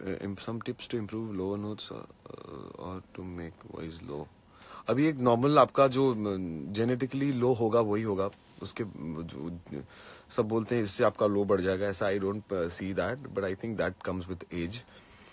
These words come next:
और एक जो, uh, लोअर नोट की प्रैक्टिस आप कर सकते हैं। नॉर्मल यार, नॉर्मल whatever। मैं तो, I just, मैं, I've, I've, मैं थोड़ा सा क्लासिकल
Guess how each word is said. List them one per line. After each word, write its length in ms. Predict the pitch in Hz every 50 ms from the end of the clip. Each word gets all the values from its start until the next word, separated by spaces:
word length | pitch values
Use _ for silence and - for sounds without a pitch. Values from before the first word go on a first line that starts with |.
| - - - - - _ -
और 260 | 90 87 87 85 87
एक 220 | - - 95 90
जो, 420 | 92 98 98 98 95 92 90 82 76 80
uh, 200 | 78 73 73 80
लोअर 260 | 95 104 113 127 135
नोट 180 | 139 143 131 - - - -
की 120 | 156 151
प्रैक्टिस 520 | - - - 113 104 101 - - 156 143
आप 120 | 147 135 127
कर 140 | - 135 120
सकते 300 | 110 107 - - - 82
हैं। 260 | 82 90 95 - - - - - - _ _ 117
नॉर्मल 380 | 117 104 101 117 139 143 127
यार, 120 | 113 123 -
नॉर्मल 380 | 107 98 98 104 110 120 110
whatever। 360 | 98 98 85 - 110 117 127 113 - 87
मैं 460 | 82 65 50 50 50 - 82 87 85
तो, 140 | - 113 113
I 380 | 92 - 58 62 82 90 98
just, 200 | 98 - - - - _ _ - - - - - - - - - - -
मैं, 480 | 92 92 90 92 95 101 98 82 95 98
I've, 300 | - - 98 - - -
I've, 460 | - 85 85 87 - - - - - 82 82 78 - -
मैं 140 | - 87 92
थोड़ा 280 | 90 - - 95 98 107
सा 100 | 117 110
क्लासिकल 640 | 92 101 90 90 87 - 101 - 95 90 87 85